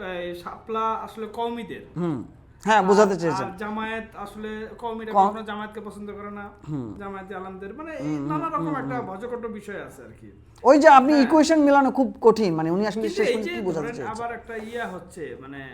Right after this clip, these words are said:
Speaker 1: শাহবাগের বিরুদ্ধে, শাহবাগটাকে, গণজাগরণটাকে অনেকে শাহবাগী, শাহবাগী বলে একটা
Speaker 2: হুম,
Speaker 1: ট্যাগের
Speaker 2: হুম, হুম।
Speaker 1: রাজনীতি চলছে
Speaker 2: সেটা
Speaker 1: আর
Speaker 2: উনি
Speaker 1: কি।
Speaker 2: বলেছেন যে শাহবাগী
Speaker 1: হ্যাঁ,
Speaker 2: বলে
Speaker 1: হ্যাঁ।
Speaker 2: গালি দেওয়া যাবে না, এটাও
Speaker 1: হ্যাঁ, হ্যাঁ।
Speaker 2: বলেছেন উনি।
Speaker 1: ট্যাগের রাজনীতি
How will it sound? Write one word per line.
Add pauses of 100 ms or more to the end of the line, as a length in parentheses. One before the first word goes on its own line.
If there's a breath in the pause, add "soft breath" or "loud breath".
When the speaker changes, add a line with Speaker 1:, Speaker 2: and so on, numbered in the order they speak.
(220)
Speaker 1:
শাহবাগের
বিরুদ্ধে,
শাহবাগটাকে,
গণজাগরণটাকে
অনেকে
শাহবাগী,
শাহবাগী
বলে
একটা
Speaker 2:
হুম,
Speaker 1:
ট্যাগের
Speaker 2:
হুম,
হুম।
Speaker 1:
রাজনীতি
চলছে
Speaker 2:
সেটা
Speaker 1:
আর
Speaker 2:
উনি
Speaker 1:
কি।
Speaker 2:
বলেছেন
যে
শাহবাগী
Speaker 1:
হ্যাঁ,
Speaker 2:
বলে
Speaker 1:
হ্যাঁ।
Speaker 2:
গালি
দেওয়া
যাবে
না,
এটাও
Speaker 1:
হ্যাঁ,
হ্যাঁ।
Speaker 2:
বলেছেন
উনি।
Speaker 1:
ট্যাগের
রাজনীতি